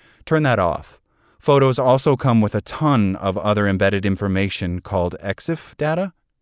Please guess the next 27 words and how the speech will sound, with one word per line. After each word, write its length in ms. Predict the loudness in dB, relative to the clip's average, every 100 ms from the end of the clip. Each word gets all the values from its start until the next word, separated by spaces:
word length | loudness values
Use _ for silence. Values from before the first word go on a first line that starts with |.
| _ _ _
Stripping 460 | -12 -2 0 0 2
that 160 | 2
information 640 | 2 0 2 2 0 -2 0
from 200 | 0 0
your 120 | 0
photos 560 | 4 6 6 6 4
before 320 | -2 -4 -2 0
sharing 400 | 2 2 2 2
them 120 | 2
will 100 | 0
help 200 | 0 0
ensure 560 | -2 -2 -2 2 4
that 260 | 4 2 2
no 200 | 0 2
one 180 | 2 2
else 380 | 0 0 -4 -6
can 160 | -6
figure 340 | -4 -4 0 0
out 240 | 0 -2
when, 460 | 0 2 2 0 -2 _ _ -4
where, 500 | 0 2 4 2 0
and 160 | -2
how 240 | -2 0 0
a 60 |
photo 340 | 0 -2 -2 -4
was 180 | -8 -8
taken. 460 | -10 -10 -14 -16